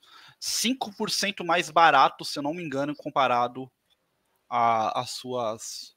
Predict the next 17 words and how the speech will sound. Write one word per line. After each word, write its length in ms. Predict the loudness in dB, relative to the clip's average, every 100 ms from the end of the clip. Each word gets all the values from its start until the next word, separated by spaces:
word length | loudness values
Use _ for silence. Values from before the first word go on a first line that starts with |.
| _
equivalentes, 1080 | -6 -4 2 2 2 -4 -8 -10 -12 -14 -18 _ _ _ _ _ _ _ _
é, 640 | -12 -10 -12 -12 -16 -18 -20 _ _ _ _ _ -20 -20 _ _ _ -18
é, 320 | -16 -16 -10
x 200 | -6 -4
sessenta 140 | 2 4
e 40 |
quatro. 440 | 4 2 2 -8 -20 _ _ _ _ _ -20 -20 -4
E 80 | 2
aí, 120 | 2
no 80 | 4
caso 280 | 4 4 4
de, 100 | 2
aí, 220 | 2 4
ó, 240 | 2 0
nas 220 | 0 -4 -4
máquinas 420 | -6 -6 -8 -8
arm. 200 | -10